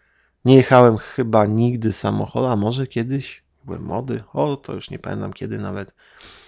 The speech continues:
Nie jechałem już dawno na taką odległość. Nie wiem, gdzie jadę. Nie wiem, jak Wrocław <laughs> wygląda nawet, bo byłem, ale no to z chłopakami. Chłopaki mnie wozili, za co serdecznie dziękuję, więc no to się gadało, nawet nie patrzyłem na te ulice.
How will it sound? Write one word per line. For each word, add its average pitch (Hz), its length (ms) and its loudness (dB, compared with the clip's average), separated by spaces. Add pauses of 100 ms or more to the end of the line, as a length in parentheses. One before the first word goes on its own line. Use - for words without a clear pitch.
(720)
Nie 120 120 4
jechałem 120 420 6
już 104 120 -4
dawno 113 360 6
na 104 100 -2
taką 101 380 -2
odległość. 98 680 -2
Nie 120 160 6
wiem, 110 160 4
gdzie 101 180 -4
jadę. 98 500 -2
Nie 117 180 0
wiem, 113 160 -2
jak 104 160 -6
Wrocław 110 480 -2
<laughs> 123 60 -4
wygląda 117 440 0
nawet, 110 340 -2
bo 143 120 -8
byłem, 120 380 6
ale 107 220 0
no 113 120 -8
to - 140 -14
z - 60 -14
chłopakami. 107 640 0 (460)
Chłopaki 110 480 0
mnie 104 140 -2
wozili, 107 520 -4
za 104 120 -8
co - 120 -14
serdecznie 107 520 -8
dziękuję, 107 480 -4
więc 104 320 -6 (840)
no 104 80 -6
to 110 120 -4
się 120 160 -2
gadało, 113 440 4
nawet 104 300 -4
nie 104 100 -4
patrzyłem 101 480 -4
na 95 120 -6
te 101 200 -8
ulice. 101 540 -10